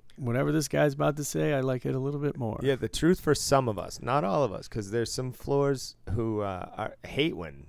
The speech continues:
Speaker 2: the dealers are making a ton of money. There are some bitter little bitches out there, but for the human being floors,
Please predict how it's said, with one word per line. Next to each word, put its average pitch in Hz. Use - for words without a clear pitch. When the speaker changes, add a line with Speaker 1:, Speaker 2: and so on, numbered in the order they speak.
Speaker 2:
the 107
dealers 101
are 110
making 98
a 101
ton 107
of 92
money. 90
There -
are 120
some 123
bitter 131
little 135
bitches 113
out 85
there, 82
but 67
for 110
the 107
human 131
being 120
floors, 175